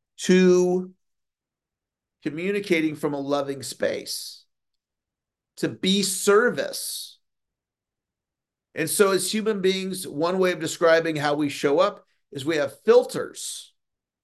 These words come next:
kinda like putting glasses on. I can put on the red glasses, I can put on the, the, the, the ski, the, the, um, the ski goggles,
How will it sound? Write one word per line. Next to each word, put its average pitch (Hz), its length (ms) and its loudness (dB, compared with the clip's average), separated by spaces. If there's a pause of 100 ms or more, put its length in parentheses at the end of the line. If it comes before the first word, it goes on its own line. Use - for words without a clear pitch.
(840)
kinda 160 160 0
like 143 180 -4
putting 139 240 0
glasses 120 540 -6
on. - 160 -14
I - 80 -14
can 117 100 -16
put 143 140 0
on 127 300 -2 (320)
the 123 80 -8
red 160 280 2
glasses, 147 520 -2
I 127 80 -4
can 110 100 -14
put 147 160 0
on 139 200 -2
the, 117 240 -8 (280)
the, - 240 -8
the, 127 280 -8
the 131 120 -10
ski, - 360 -10
the, 123 520 -4
the, 120 300 -12
um, 113 260 -10
the 123 120 -10
ski 190 320 -4
goggles, 156 840 2